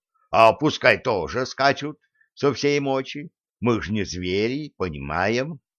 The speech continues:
Вот только сани с грузом побросать к чертовой матери все до единого.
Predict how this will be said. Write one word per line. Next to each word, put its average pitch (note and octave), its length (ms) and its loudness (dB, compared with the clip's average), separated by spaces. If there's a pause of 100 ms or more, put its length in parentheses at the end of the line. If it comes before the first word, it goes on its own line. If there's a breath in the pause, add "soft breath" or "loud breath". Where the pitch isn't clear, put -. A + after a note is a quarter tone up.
(720)
Вот B2+ 300 4
только C3 400 4
сани C#3+ 380 4
с A#2+ 100 -4
грузом F#2+ 640 -2 (380)
побросать C3 600 4
к - 100 -20
чертовой A2+ 600 0
матери G2+ 480 -4
все G#2+ 240 0
до A2 100 -2
единого. G2+ 720 -2